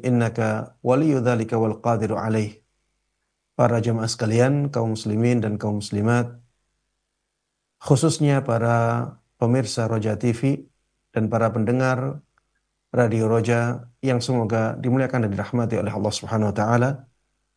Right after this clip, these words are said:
Alhamdulillah, kita terus panjatkan puja dan puji syukur kita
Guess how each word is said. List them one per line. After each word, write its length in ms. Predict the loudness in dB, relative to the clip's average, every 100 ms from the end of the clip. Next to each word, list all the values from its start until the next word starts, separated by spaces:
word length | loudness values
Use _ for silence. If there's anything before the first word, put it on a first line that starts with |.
| _ -4 -2
Alhamdulillah, 640 | 0 0 2 2 2 0
kita 240 | -2 -4
terus 240 | -2 -4 -2
panjatkan 960 | -2 0 -2 -4 -4 -2 0 -2 -4 -4
puja 240 | -2 2 2
dan 160 | 0
puji 240 | -2 -2 -4
syukur 320 | -4 -4 -2
kita 560 | 0 0 0 -2 -6